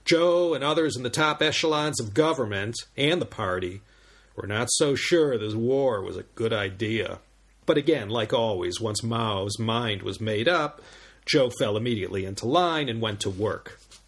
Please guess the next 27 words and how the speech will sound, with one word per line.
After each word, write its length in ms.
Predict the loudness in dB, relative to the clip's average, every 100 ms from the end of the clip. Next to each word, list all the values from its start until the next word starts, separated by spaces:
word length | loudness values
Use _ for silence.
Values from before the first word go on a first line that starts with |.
| _ _ _ _
On 100 | -2
October 360 | -2 2 0 0
tenth, 400 | -2 0 0 -2 -12 -14 _ -20 _ _
Zhou 260 | -2 0 0 0
flew 220 | 0 0
to 60 |
meet 200 | -4 -2
Stalin 540 | -2 0 0 0 0 -4
at 140 | -6
his 180 | -10 -14 -2
dacha 380 | 0 0 0 -2
on 160 | -2 -4
the 60 |
Black 340 | -2 -2 -2 -2
Sea. 460 | 0 0 0 -4 -10 _ _ _ -2
Now 460 | 0 2 2 2
it 80 | 0
was 120 | -2
crunch 500 | -4 0 0 2 0
time, 340 | 0 -2 -2 -4
and 120 | 0
Zhou 280 | 2 4 2
needed 360 | 0 2 0
to 80 | -2 0
find 240 | 0 2
out 140 | 2 2
exactly 960 | -2 0 2 2 0 0 0 0 -2